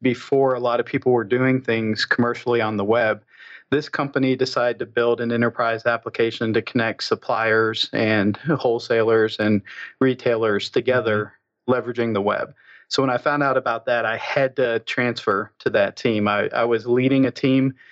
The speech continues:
Speaker 1: in mid-range. I said, "You can demote me, make me <laughs> just a, a grunt programmer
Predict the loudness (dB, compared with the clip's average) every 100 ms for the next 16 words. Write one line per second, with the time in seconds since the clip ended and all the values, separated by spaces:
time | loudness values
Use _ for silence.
0 | -16 -4 -2 0 0 2 0 0 0 0
1 | 0 0 0 0 -2 -2 -2 -2 0 0
2 | 2 4 6 4 0 -2 0 0 0 0
3 | 0 0 -2 -2 0 0 -2 -2 -2 -4
4 | -4 -4 -4 -4 -2 -2